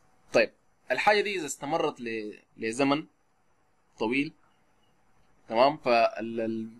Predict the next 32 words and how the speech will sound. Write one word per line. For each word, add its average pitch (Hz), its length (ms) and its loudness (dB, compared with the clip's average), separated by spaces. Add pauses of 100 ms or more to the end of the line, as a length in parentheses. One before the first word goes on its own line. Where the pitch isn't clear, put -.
الفيزلز 131 680 -2 (580)
اللي 117 120 -8
تراكم 156 300 2
فيها 156 180 0
الدم 151 260 -2
دي 165 60 -4
حيكون 147 360 -4
ال-، 131 220 -6
البل-، 123 440 -2
البريشر 147 320 0
بتاعها 139 280 0
ماشي 139 260 -4
زايد، 113 220 -4 (1160)
وكل 165 300 4
ما 143 200 4
له، 151 320 -2 (840)
آه، 107 680 -4 (120)
الليفت 113 440 -4 (880)
فنتريكل 120 460 -2
ما 139 140 4
قادر 139 200 2
يضخ 135 280 -8
الدم، 151 240 -4
كل 151 160 -8
ما 135 140 -4
الدم 139 220 -4
ده 139 80 -2
حيتراكم 127 540 -2
في 117 140 -10
الفيزلز 127 400 -6
بتاعت 110 240 -2
اللنج، 113 300 -2